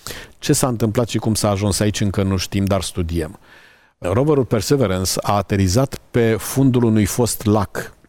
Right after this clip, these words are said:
de pe Marte, lacul G zero.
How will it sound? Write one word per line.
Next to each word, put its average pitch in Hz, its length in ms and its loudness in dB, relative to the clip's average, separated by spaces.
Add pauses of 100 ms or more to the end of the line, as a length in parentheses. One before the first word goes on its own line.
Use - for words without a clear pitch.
(100)
de 87 180 -2
pe 90 140 -2
Marte, 85 480 -2 (600)
lacul 107 360 0
G 92 40 -2
zero. 85 480 0